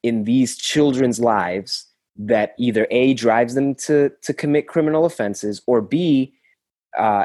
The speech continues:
is not giving them the support that they need and the encouragement that they need to be productive, successful members of our society. So they're, they basically started from zero. They're like, "Let's rebuild it from the ground up, theoretically," right?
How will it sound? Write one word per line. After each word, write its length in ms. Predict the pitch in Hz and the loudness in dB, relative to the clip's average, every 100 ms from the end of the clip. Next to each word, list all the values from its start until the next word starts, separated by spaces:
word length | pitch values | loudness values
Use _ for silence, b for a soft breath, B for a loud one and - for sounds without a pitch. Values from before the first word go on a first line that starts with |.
| - | 0
is 160 | 131 120 | 0 2
not 220 | 135 127 | 0 0
giving 280 | 147 139 135 | 0 2 0
them 180 | 123 | 0
the 80 | 117 | -2
support 720 | - 110 - - 165 170 139 | -4 -6 -8 -6 2 2 2
that 140 | 131 110 | -4 -2
they 200 | 120 117 | 0 0
need 380 | 107 113 135 139 | -2 0 0 0
and 160 | 110 | -2
the 80 | 107 | -4
encouragement 800 | 95 - 131 143 151 147 156 151 | -4 -4 0 2 2 0 -2 -2
that 140 | 147 | 0
they 140 | 156 151 | 0 2
need 240 | 156 156 | 0 -2
to 120 | - | -4
be 320 | 101 220 123 123 | -4 -2 0 0
productive, 800 | - 110 165 117 113 - 107 | -2 -4 0 0 0 -4 -6
successful 500 | - 98 107 98 104 | -6 -4 -2 -4 -4
members 360 | 98 95 92 87 | -6 -6 -8 -10
of 120 | 82 | -8
our 80 | 67 | -8
society. 580 | - - 57 50 - - b b b | -8 -10 -10 -12 -16 -20 b b b
So 160 | - 135 | -4 2
they're, 240 | 147 143 - - | 4 2 0 -6
they 180 | 131 131 | -2 2
basically 680 | 160 190 185 160 135 123 _ _ | 2 2 0 2 2 2 _ _
started 520 | - - 143 135 131 - | -18 -2 2 4 2 -2
from 220 | 127 104 | -4 -4
zero. 320 | 107 101 85 | -4 -4 -4
They're 140 | 98 | -4
like, 160 | 101 98 | -4 0
"Let's 280 | 143 175 - | 0 0 -4
rebuild 680 | 107 135 160 117 143 143 131 | -6 -2 -2 0 2 2 2
it 180 | 127 - | -2 -4
from 140 | 107 | -4
the 80 | 101 | -4
ground 400 | 110 104 101 90 | -2 -2 -2 -6
up, 220 | 69 - - | -8 -12 -6
theoretically," 680 | 170 147 113 92 - 50 - _ _ _ _ _ _ - | 0 2 2 -2 -6 -14 -18 _ _ _ _ _ _ -2
right? 340 | 107 135 139 | 2 2 0